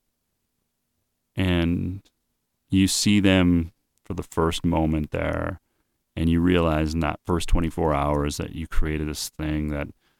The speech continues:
incubated, it, it, it was a bun in the oven.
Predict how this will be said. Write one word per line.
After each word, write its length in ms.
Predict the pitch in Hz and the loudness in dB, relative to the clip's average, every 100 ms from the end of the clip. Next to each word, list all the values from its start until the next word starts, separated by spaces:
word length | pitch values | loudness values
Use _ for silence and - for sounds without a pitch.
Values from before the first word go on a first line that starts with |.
| _ _ | _ _
incubated, 800 | 80 87 - 73 58 57 62 64 | -4 -2 -2 -4 -6 -10 -12 -12
it, 160 | 69 - _ | -14 -18 _
it, 140 | - - _ _ - | -14 -14 _ _ -12
it 320 | 85 82 78 - | -10 -10 -14 -10
was 180 | 90 80 | -8 -8
a 60 | |
bun 380 | 73 - 73 82 | -8 0 0 0
in 100 | 87 | -2
the 160 | 85 78 | -2 -2
oven. 440 | 76 78 71 71 | -4 -8 -12 -14